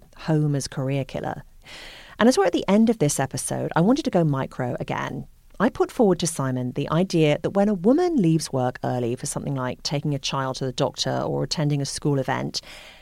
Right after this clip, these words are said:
everyone looks on her as a workplace slacker, a mum rather than a dedicated worker, whereas a guy tends to be looked on as a superstar dad when he does the same thing.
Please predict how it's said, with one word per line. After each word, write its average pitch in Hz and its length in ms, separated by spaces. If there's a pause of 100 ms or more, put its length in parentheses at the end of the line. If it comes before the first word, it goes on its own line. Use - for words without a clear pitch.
(160)
everyone 262 300
looks 160 240
on 147 120
her 139 360
as 147 100
a 156 60
workplace 123 560
slacker, 156 640 (240)
a 151 80
mum 147 500 (100)
rather 135 420
than 135 120
a 135 60
dedicated 131 580
worker, 185 460 (400)
whereas 160 280
a 156 60
guy 262 380
tends 156 260
to 165 100
be 156 120
looked - 260
on 135 180
as 143 100
a 147 40
superstar 139 600
dad 156 420
when 147 120
he 185 180
does 123 240
the 127 80
same 127 260
thing. 156 580